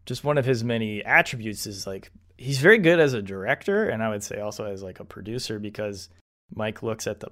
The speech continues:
big picture. If he's directing, directing an episode, he's thinking about the entire episode. If he's doing a scene in Act Three, he's thinking about how that might reference a scene in Act One.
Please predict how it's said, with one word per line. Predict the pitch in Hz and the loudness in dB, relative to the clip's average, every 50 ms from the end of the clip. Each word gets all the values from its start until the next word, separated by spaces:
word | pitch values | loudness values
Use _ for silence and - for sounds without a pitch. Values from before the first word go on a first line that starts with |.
| - _ | -16 _
big | - 107 104 104 98 - - | -8 -6 -6 -6 -8 -10 -16
picture. | - - - - - - - - - - _ _ _ | -16 -16 -14 -12 -12 -12 -12 -14 -16 -20 _ _ _
If | - - - | -18 -8 -4
he's | 147 151 143 | -4 -2 2
directing, | 147 151 151 151 156 - 180 151 131 123 - - - | 6 8 8 8 8 6 2 2 0 -4 -8 -12 -8
directing | - 131 123 123 135 - 175 147 131 | -4 -2 0 0 0 0 -2 -2 0
an | 110 | -2
episode, | 110 101 - 143 - 160 160 160 143 | -2 -4 -4 -4 0 0 0 0 0
he's | - 127 123 131 - | -4 -8 -8 -8 -8
thinking | - 147 135 131 - 143 123 | -8 -8 -8 -6 -8 -8 -6
about | 113 104 101 98 92 85 - _ _ _ _ _ _ _ _ | -6 -4 -4 -6 -6 -8 -12 _ _ _ _ _ _ _ _
the | - 104 101 | -12 -12 -10
entire | 98 95 - - - 110 101 98 98 | -10 -12 -12 -10 -8 -6 -6 -6 -8
episode. | 90 90 87 - - - - - - - _ - | -10 -12 -12 -12 -14 -14 -14 -14 -16 -20 _ -14
If | 120 107 - | -14 -12 -10
he's | - 123 117 113 | -10 -8 -8 -6
doing | 113 127 131 131 127 120 | -4 -2 -2 0 -2 -2
a | |
scene | 110 - - 139 135 131 | -4 -4 -4 -4 -2 -2
in | 127 117 | -2 0
Act | 117 113 110 110 110 | 0 0 -2 -2 -4
Three, | - - 123 120 117 107 104 | -8 -6 -4 -2 -2 -2 -4
he's | 107 110 107 | -4 -8 -8
thinking | - - 117 - 110 107 | -6 -6 -6 -6 -6 -10
about | 104 101 101 98 95 - - _ _ _ _ _ _ _ _ _ | -6 -6 -6 -6 -6 -10 -14 _ _ _ _ _ _ _ _ _
how | _ - 127 120 113 | _ -4 -2 0 2
that | 113 113 107 113 | 0 0 0 -2
might | 117 110 107 - | -4 -6 -4 -4
reference | 113 113 107 - - 110 101 - - | -6 -6 -6 -6 -8 -10 -10 -10 -10
a | 104 | -12
scene | - - 110 107 107 | -10 -8 -8 -8 -8
in | 104 101 101 | -10 -10 -12
Act | 98 98 - - | -12 -14 -12 -8
One. | 139 135 147 143 120 107 98 98 92 | -4 0 0 0 0 -2 -4 -8 -12